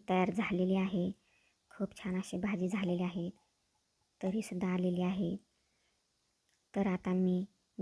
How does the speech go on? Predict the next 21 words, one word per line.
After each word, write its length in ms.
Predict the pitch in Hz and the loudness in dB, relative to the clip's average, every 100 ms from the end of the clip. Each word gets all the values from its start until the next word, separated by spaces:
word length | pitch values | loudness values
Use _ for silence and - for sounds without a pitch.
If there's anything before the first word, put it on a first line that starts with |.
| 190 | 4
गॅस 300 | 190 190 - | 4 4 -2
बंद 320 | 185 214 220 | 4 6 6
करते. 580 | 208 185 - - 175 208 _ _ _ _ _ _ _ _ _ _ _ _ _ _ _ _ _ _ _ _ 190 | 4 2 -2 0 0 -2 _ _ _ _ _ _ _ _ _ _ _ _ _ _ _ _ _ _ _ _ 2
गॅस 180 | 190 196 | 2 4
बंद 280 | 196 196 202 | 4 4 2
केल्यानंतर 420 | 190 185 185 185 | 2 2 2 0
तुम्ही 300 | 185 190 185 | -2 0 0
भाजी 320 | 185 185 175 | 2 0 0
बघू 300 | 185 190 190 | 2 2 2
शकता, 420 | 190 190 - 175 180 - _ | 0 -2 -6 -4 -4 -8 _
खूप 320 | - 196 - | -6 -6 -4
छान 220 | 196 175 180 | -2 0 0
झालेली 340 | 170 175 175 | 0 2 2
आहे. 320 | 175 180 175 - _ _ _ _ _ _ _ _ _ _ _ _ _ _ _ _ _ - | 2 0 -2 -6 _ _ _ _ _ _ _ _ _ _ _ _ _ _ _ _ _ -10
आता 220 | 185 185 185 | -6 0 0
एका 240 | 180 180 | 0 -2
प्लेटमध्ये 580 | - 190 190 185 175 185 | 0 0 0 -2 0 0
मी 120 | 180 | 0
तुम्हाला 300 | 196 185 180 | -2 -2 -2
काढून 380 | - 175 180 185 | -2 -2 0 0
दाखवते. 560 | 180 - 180 - 175 | -2 -4 -8 -6 -6